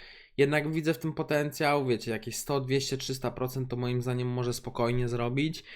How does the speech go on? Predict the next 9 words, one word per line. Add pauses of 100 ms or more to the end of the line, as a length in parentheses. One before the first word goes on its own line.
(220)
Tylko
wiecie,
jeżeli
to
teraz
zrobi
nawet
trzysta
procent,